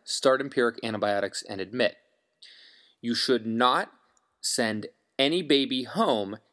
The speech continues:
after giving a shot of empiric antibiotics, even ceftriaxone. If you're gonna give antibiotics, you gotta bring 'em in. You can, however, in a baby that's between twenty-nine and sixty days, do blood, urine, and C S F studies,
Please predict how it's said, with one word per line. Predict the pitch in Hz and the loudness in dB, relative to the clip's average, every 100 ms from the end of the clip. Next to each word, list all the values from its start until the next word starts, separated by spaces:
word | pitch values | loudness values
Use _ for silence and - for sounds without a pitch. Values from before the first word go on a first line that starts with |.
| - | -4
after | 117 117 - 139 | 2 2 2 -4
giving | 107 117 107 110 117 - | -2 0 0 -2 -6 -6
a | 107 | -6
shot | - 120 110 | 0 2 2
of | 107 | -2
empiric | 107 120 110 - | -6 -2 -2 -2
antibiotics, | 104 98 98 92 - - - _ _ _ | -6 -2 0 0 -2 -6 -8 _ _ _
even | 135 135 135 | 0 0 0
ceftriaxone. | 127 127 120 - 110 104 - - 85 - _ _ | 0 0 0 -2 0 0 0 -6 -10 -18 _ _
If | - - | -12 -2
you're | 131 | 0
gonna | 147 | 2
give | 156 156 | 2 0
antibiotics, | 160 151 151 151 - - | 2 2 2 0 -6 -10
you | 101 104 | -4 0
gotta | 110 110 | 0 0
bring | 107 110 | 0 -2
'em | 107 | -2
in. | 98 - _ _ - - - - _ | -4 -6 _ _ -20 -20 -20 -20 _
You | - 113 | -8 -6
can, | - - 214 247 | -4 0 2 2
however, | 190 120 101 90 104 | 0 2 2 2 -2
in | 120 | -4
a | 120 | -2
baby | 113 104 104 | 0 0 0
that's | 98 - | -4 -6
between | - - 101 | -8 -8 -8
twenty-nine | - 107 104 98 95 | -4 -4 -4 -4 -4
and | 95 | -4
sixty | - 87 - 92 | -6 -6 -8 -4
days, | 90 85 90 - - | -2 -2 -6 -10 -8
do | 120 | -4
blood, | 110 117 110 107 120 _ _ - | -2 2 2 2 -4 _ _ -12
urine, | 107 117 107 110 - | -2 0 0 -4 -6
and | 107 | -4
C | - 123 110 | -2 0 0
S | - | 2
F | 120 | 0
studies, | - 101 87 92 - | 0 -2 -2 -4 -8